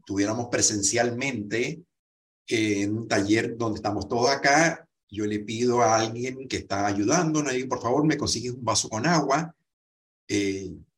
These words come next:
obviamente, esa persona no va a ir al baño, en la taza del baño, va a recoger con el vaso y va a traer un vaso de agua del baño, ¿no? O sea, yo espero que sea en el botellón de agua filtrada en donde me va a traer el agua que quiero.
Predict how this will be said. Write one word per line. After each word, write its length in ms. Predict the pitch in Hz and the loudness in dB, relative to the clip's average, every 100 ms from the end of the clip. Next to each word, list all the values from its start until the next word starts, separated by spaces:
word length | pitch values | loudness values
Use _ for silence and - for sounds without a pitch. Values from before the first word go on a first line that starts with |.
| _ | _
obviamente, 1080 | 139 131 131 123 123 117 120 143 147 151 - _ | 4 4 4 4 4 4 2 2 2 2 -4 _
esa 240 | 117 110 110 | -2 0 0
persona 340 | - 127 120 | -2 -2 -2
no 160 | 113 107 | -2 2
va 80 | 107 | 2
a 40 | |
ir 120 | 110 | 2
al 140 | 110 110 | 2 4
baño, 640 | 139 147 147 147 165 - | 4 4 2 -2 -4 -6
en 180 | 104 98 | -8 -6
la 160 | 95 | -2
taza 400 | 143 151 - 143 | 2 4 2 0
del 220 | 120 110 104 | -2 -4 -2
baño, 520 | 147 147 143 156 151 | -2 -2 -4 -6 -2
va 200 | 110 113 | 0 0
a 80 | 120 | 0
recoger 560 | 123 113 - 127 131 | -2 -6 -2 -2 0
con 240 | 135 120 120 | -2 -4 -2
el 180 | 117 | -2
vaso 560 | 117 208 - - 185 190 - - - - _ | 2 4 4 2 0 0 -10 -20 -20 -20 _
y 60 | 120 | -2
va 120 | 117 | 0
a 40 | 120 | 2
traer 420 | 123 117 120 151 | 4 6 6 2
un 240 | - 110 107 | 0 -2 0
vaso 280 | 110 131 | 0 0
de 120 | 113 107 | 2 2
agua 240 | 107 110 | 2 0
del 160 | 101 98 | -2 2
baño, 420 | - 92 78 78 - _ 104 | 2 2 -2 -10 -20 _ -12
¿no? 180 | 135 | -10
O 60 | 104 | -8
sea, 200 | 95 82 | -8 -8
yo 120 | 85 | -4
espero 600 | 107 - - 143 151 185 | -4 -4 2 4 6 6
que 360 | 180 117 139 147 | 2 0 0 0
sea 240 | - 110 | 0 2
en 160 | 107 120 | 0 0
el 100 | 110 | -2
botellón 480 | 95 95 90 104 107 | -2 -4 -2 -2 0
de 140 | 110 | 0
agua 800 | 104 104 113 120 113 104 92 87 | 2 2 4 4 4 2 -2 -8
filtrada 800 | - 120 - - 143 139 135 151 | -10 -10 -2 4 6 6 6 4
en 100 | 139 | 2
donde 300 | 104 104 101 | -4 -8 -8
me 140 | 98 92 | -10 -8
va 100 | 92 | -10
a 60 | |
traer 260 | 98 95 95 | -8 -6 -6
el 100 | 95 | -4
agua 240 | 95 98 | -6 -8
que 160 | 101 104 | -10 -10
quiero. 440 | 208 196 95 - | -2 0 0 -8